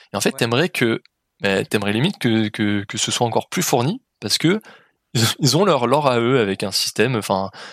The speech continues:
Speaker 1: il y a, il y a, il y a, il y a, il y a un roi, apparemment, c'est un renard, enfin, tu vois, genre, il y a plein de trucs comme ça, et t'aimerais limite évoluer,
Speaker 2: C'est
Speaker 1: euh, plus en, dans ce monde-là que,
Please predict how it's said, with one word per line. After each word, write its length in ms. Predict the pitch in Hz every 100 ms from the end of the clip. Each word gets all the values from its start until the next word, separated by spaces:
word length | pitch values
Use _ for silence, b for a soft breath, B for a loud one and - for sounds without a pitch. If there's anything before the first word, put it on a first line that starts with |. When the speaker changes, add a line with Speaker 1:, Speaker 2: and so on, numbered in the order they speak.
| B
Speaker 1:
il 80 | -
y 20 |
a, 80 | 95
il 80 | 95
y 60 | 98
a, 220 | 92 92
il 80 | 98
y 40 |
a, 160 | 92 90 B B B -
il 80 |
y 20 | 98
a, 200 | 92 92
il 680 | 101 - - - - 85
y 60 | 104
a 60 | 95
un 40 |
roi, 420 | 95 98 90 117
apparemment, 460 | 127 95 92 92 117
c'est 140 | -
un 60 | 92
renard, 480 | 92 92 90 107 113
enfin, 240 | 98 98
tu 100 | 98
vois, 60 | 131
genre, 240 | 127 101 104
il 80 |
y 40 | 113
a 20 |
plein 140 | - 123
de 40 |
trucs 100 | -
comme 120 | 117
ça, 120 | 131
et 40 | 165 - _
t'aimerais 220 | 120 113
limite 240 | 117 196 -
évoluer, 440 | 113 127 135 139
Speaker 2:
C'est 80 | 123
Speaker 1:
euh, 60 | 110 -
plus 200 | 165 143
en, 180 | 127
dans 140 | 123 120
ce 120 | -
monde-là 280 | 127 127 165
que, 360 | - 117 107